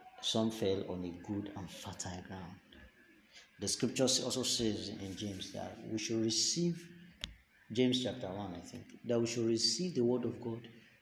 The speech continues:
with, uh, we, we should receive the word with, into our in-, uh, into our hearts, engrafted word of God,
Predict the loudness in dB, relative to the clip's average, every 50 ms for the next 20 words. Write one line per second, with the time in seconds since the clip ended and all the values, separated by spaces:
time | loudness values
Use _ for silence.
0 | _ _ _ _ -6 0 2 2 2 2 -2 -4 -2 2 4 4 4 4 2 -2
1 | -6 -12 -14 -10 0 4 6 8 8 8 6 4 2 2 2 4 4 4 4 4
2 | 2 4 4 4 4 4 4 4 6 6 6 6 4 0 -4 -6 -8 -6 0 2
3 | 2 2 2 0 -4 -2 4 6 6 8 8 8 8 8 8 8 8 6 6 4
4 | 4 2 2 -2 -6 -2 2 6 6 6 6 6 2 2 2 2 4 8 8 8
5 | 8 8 6 4 2 0 0 0 -4 -4 -6 -6 -10 -14 -20 -20 -20 -20 -20 _
6 | 4 6 6 8 8 8 8 8 10 10 8 10 12 12 12 12 12 8 8 6
7 | 6 8 8 8 6 2